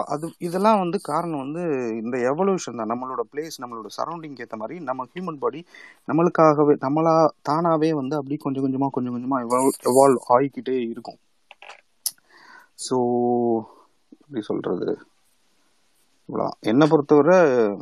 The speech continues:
இப்படி நேச்சுரலா அப்படி இப்படி நடக்கும் அப்படின்னு தான் நான் சொல்றேன். வேற எனக்கு இதை பத்தி ரொம்ப பெரிய டீட்டெயில்டா நிறைய எக்கச்சக்கம் இருக்கு சொல்லலாம். ஆம், but, அஹ்,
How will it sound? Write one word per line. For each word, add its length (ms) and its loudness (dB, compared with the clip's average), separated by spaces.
இப்படி 280 -4
நேச்சுரலா 640 4
அப்படி 260 -2
இப்படி 200 -6
நடக்கும் 500 -4
அப்படின்னு 440 -4
தான் 240 4
நான் 220 -10
சொல்றேன். 380 -4
வேற 320 2
எனக்கு 300 0
இதை 140 0
பத்தி 240 2
ரொம்ப 300 4
பெரிய 280 4
டீட்டெயில்டா 500 2
நிறைய 300 2
எக்கச்சக்கம் 520 2
இருக்கு 160 0
சொல்லலாம். 480 2
ஆம், 320 -2
but, 160 2
அஹ், 360 0